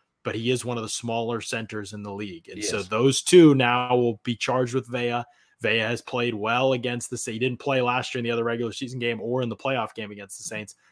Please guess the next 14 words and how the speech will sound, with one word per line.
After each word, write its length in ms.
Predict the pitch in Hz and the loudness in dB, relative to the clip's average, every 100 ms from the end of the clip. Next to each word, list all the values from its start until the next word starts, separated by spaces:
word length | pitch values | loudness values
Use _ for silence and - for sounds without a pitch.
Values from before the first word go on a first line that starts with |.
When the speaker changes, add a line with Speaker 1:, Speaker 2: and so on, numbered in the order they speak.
| _ | _
Speaker 1:
played 200 | 117 101 | -4 -2
well 280 | 110 127 131 | 0 2 2
in 100 | 123 | 2
week 200 | 127 117 | -2 -2
one 240 | 117 117 | -2 -4
against 360 | 104 117 117 - | -4 -6 -6 -10
the 60 | |
Saints 300 | 107 117 113 | -8 -6 -6
last 340 | 120 113 110 - | -2 -2 -2 -6
year. 280 | 113 107 - _ _ - _ _ - | -4 -4 -6 _ _ -20 _ _ -10
I, 120 | - - | -8 -4
I 140 | 110 | -4
think 300 | - 151 131 | 2 2 4
it's, 240 | 127 - | 0 -4